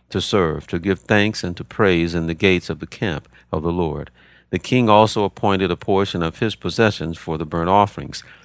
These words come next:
for the morning and evening burnt offerings, the burnt offerings for the Sabbaths and the new moons,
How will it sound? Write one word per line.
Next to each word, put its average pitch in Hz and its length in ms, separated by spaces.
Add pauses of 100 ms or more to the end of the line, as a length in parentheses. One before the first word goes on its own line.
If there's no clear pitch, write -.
(200)
for 92 140
the 82 100
morning 101 420
and 85 160
evening 104 380
burnt 85 260
offerings, 80 520 (280)
the - 80
burnt 98 220
offerings 95 400
for - 160
the 78 80
Sabbaths 95 600
and 78 160
the 78 80
new 92 180
moons, 87 480